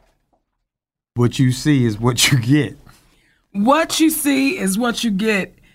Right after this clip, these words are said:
Speaker 2: And what they say, you ain't seen nothing yet.
Speaker 1: You ain't
Speaker 2: So
Speaker 1: seen nothing
Speaker 2: get,
Speaker 1: yet.
Speaker 2: get, get, get, get on down. <laughs>
Speaker 1: But how we got started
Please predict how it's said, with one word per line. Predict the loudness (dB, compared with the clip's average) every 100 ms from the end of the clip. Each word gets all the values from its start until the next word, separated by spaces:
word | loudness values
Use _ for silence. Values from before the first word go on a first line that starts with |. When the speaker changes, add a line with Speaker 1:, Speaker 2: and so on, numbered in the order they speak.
| _ _
Speaker 2:
And | -2 0
what | 2
they | 0
say, | 0
you | 0 0 0
ain't | 0
seen | -2 -2 2 2
nothing | 2 2 0
yet. | 2 2
Speaker 1:
You | 2
ain't | 2
Speaker 2:
So | 2
Speaker 1:
seen | 2
nothing | 4 2
Speaker 2:
get, | 2 2 0 -4
Speaker 1:
yet. | -10 -8 -2
Speaker 2:
get, | 0 0
get, | 0 0 0
get, | -2 0
get | 2 2
on | 2 2
down. | -2 0 0
<laughs> | 0 0 2
Speaker 1:
But | 2 2 -2 -4 -2 -4 -4 -10 _ _ _
how | 2 2
we | 2
got | 2 2 2
started | -2 0 2 2 0 -4